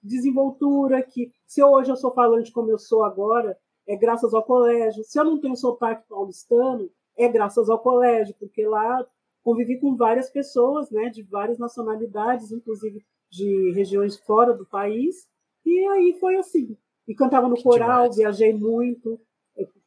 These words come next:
Speaker 1: porque cantar era sempre uma parte que sempre me fez bem, e a gente cantava cora-, no coral, sempre tinha apresentações em outros estados, e eu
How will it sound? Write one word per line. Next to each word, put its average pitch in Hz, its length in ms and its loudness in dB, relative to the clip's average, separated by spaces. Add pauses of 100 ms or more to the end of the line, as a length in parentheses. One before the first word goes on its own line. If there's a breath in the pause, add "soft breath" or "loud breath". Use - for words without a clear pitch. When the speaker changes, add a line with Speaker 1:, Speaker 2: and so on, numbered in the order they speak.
Speaker 1:
porque 196 480 -2
cantar 214 580 -2
era 208 160 0
sempre 233 440 -4
uma 226 220 -4
parte 214 380 -8
que - 80 -20
sempre 220 360 -6
me 220 80 -12
fez 220 280 -4
bem, 226 360 -4 (400)
e 214 80 2
a 214 80 2
gente 226 320 0
cantava 220 380 -2
cora-, 240 320 0
no 202 100 -4
coral, 226 560 2
sempre 214 380 -2
tinha 220 200 -4
apresentações 208 680 -4
em - 20 0
outros 208 260 -2
estados, 208 540 -4
e 202 60 -4
eu 208 180 -8